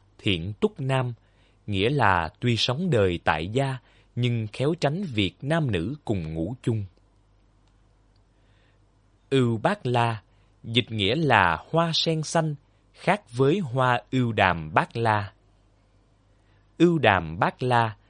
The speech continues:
tên một loài cây, dịch nghĩa là linh thụy, nghĩa là báo điềm lành. Loài cây này thường không có hoa, chỉ khi có Đức Phật ra đời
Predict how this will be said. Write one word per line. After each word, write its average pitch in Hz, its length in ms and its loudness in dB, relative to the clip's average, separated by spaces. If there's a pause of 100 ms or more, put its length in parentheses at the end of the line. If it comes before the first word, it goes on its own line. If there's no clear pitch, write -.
(320)
tên 123 260 2
một 107 260 -2
loài 98 180 4 (100)
cây, 139 240 -2 (380)
dịch 120 240 -2
nghĩa 101 260 -2
là 110 420 4
linh 156 360 0
thụy, 87 420 -2 (400)
nghĩa 98 240 0
là 104 420 2
báo 139 280 2
điềm 107 260 0
lành. 90 300 0 (520)
Loài 135 200 4
cây 180 240 -2
này 110 400 2
thường 101 340 -2
không 127 280 -4
có 160 120 -2
hoa, 131 400 0 (420)
chỉ 95 220 -4
khi 120 260 -4
có 135 160 -2
Đức 175 200 -4
Phật - 280 -2
ra 147 180 -4
đời 98 320 2